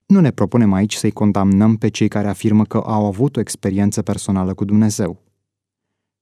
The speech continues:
Însă vrem să subliniem ideea că este necesară verificarea autenticității acestei experiențe. Iar verificarea aceasta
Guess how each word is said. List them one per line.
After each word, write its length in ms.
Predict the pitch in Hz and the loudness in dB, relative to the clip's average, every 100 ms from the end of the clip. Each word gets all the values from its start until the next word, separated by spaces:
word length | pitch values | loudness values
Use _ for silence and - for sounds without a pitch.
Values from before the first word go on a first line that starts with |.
| _ | _
Însă 340 | 120 120 - 104 | -2 -2 0 -2
vrem 300 | 95 127 170 | 0 0 0
să 160 | - | -2
subliniem 640 | 156 147 131 131 117 104 107 | -2 -2 2 2 4 2 0
ideea 400 | 127 107 104 104 | -2 0 0 -2
că 180 | - 110 | -2 -2
este 260 | 107 - | -2 0
necesară 580 | 107 104 107 - 147 165 | 0 0 -2 -4 -2 -2
verificarea 580 | 131 117 - 107 120 120 | -2 -2 -4 -4 -4 -4
autenticității 800 | 92 101 90 90 101 110 104 104 | -4 -4 -4 -6 -4 -4 -2 -4
acestei 360 | 92 104 - 107 | -4 -4 -4 -4
experiențe. 840 | 110 - 117 110 90 - - _ _ _ _ _ _ _ _ _ | -6 -6 -4 -2 -2 -4 -14 _ _ _ _ _ _ _ _ _
Iar 220 | 120 95 | -2 -2
verificarea 560 | 82 85 - - 107 123 | -2 -4 -6 -4 -2 -2
aceasta 480 | - 110 - 117 | -2 -4 -2 -6